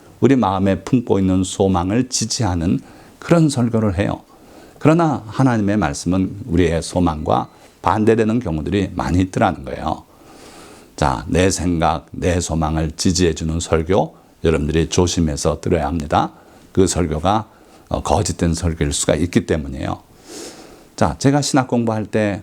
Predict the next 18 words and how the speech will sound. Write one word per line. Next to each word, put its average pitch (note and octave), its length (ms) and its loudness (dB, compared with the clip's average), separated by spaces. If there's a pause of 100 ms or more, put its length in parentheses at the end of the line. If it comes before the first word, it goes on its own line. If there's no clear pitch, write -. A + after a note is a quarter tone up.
(160)
어떤 F#2 520 0 (100)
교수님이, F2+ 680 0 (500)
어, D2 320 0
지난 F2 280 2
주말에 D#2+ 400 0
어떻게 D#2 320 -2
보냈는지를 D#2+ 580 -2
얘기하시는데, D#2+ 840 0 (1080)
아주 A#2+ 240 2
중병으로 B2 800 0
임종에 G#2 460 4
가까운 E2 420 -2
상태에 D#2+ 360 -2
있는 E2 340 2 (180)
그 D#2+ 180 2
친척을 D#2+ 720 0 (380)
문안을 F2+ 380 2
갔대요. C#2+ 600 -4